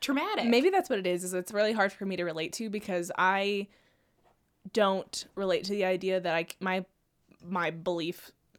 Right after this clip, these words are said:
Speaker 2: can't be changed
Speaker 1: Yeah.
Speaker 2: when evidence supports something else.
Speaker 1: Mm-hmm.
Speaker 2: So I think that might be where I'm having trouble with her, because it's like, there's so much evidence.
Speaker 1: Yes.
Speaker 2: Like, what are you doing? Like, there's empirical evidence that this guy either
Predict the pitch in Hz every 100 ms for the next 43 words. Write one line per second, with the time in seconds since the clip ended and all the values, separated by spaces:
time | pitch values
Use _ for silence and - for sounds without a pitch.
0 | - - - _ - 190 180 180 180 -
1 | 165 165 180 - - _ _ _ - 320
2 | 247 - - 180 170 - 156 160 160 170
3 | - 180 - 156 - 180 180 147 151 254
4 | - - - 240 233 208 262 - - 247
5 | 208 196 - 196 254 247 170 147 170 185
6 | 175 - 175 180 165 156 190 185 165 226
7 | 240 214 202 180 170 196 180 - _ 196
8 | 185 175 - 185 180 - 214 190 185 -
9 | - 180 160 - - 151 107 110 185 -
10 | 240 - - - - 196 185 - _ _
11 | _ _ _ - - _ _ _ - 202
12 | 226 220 202 190 175 170 156 147 180 208
13 | 196 214 - 311 302 311 220 220 208 190
14 | 196 170 208 208 185 185 185 180 170